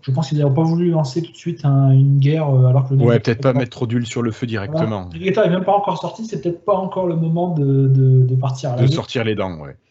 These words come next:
Speaker 1: Voilà, voilà. Bon. Sachant que Google dit ça, mais d'un autre côté, si on prend la version bêta de Chrome, euh, Google Chrome Canary,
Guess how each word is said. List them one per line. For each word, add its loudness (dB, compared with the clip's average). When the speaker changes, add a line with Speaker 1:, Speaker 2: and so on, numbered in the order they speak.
Speaker 1:
Voilà, 4
voilà. 0
Bon. 0
Sachant 0
que -4
Google 0
dit -6
ça, -2
mais 0
d'un -2
autre -6
côté, -4
si -14
on -4
prend -4
la 0
version 0
bêta 2
de 0
Chrome, 0
euh, 2
Google 2
Chrome 0
Canary, 0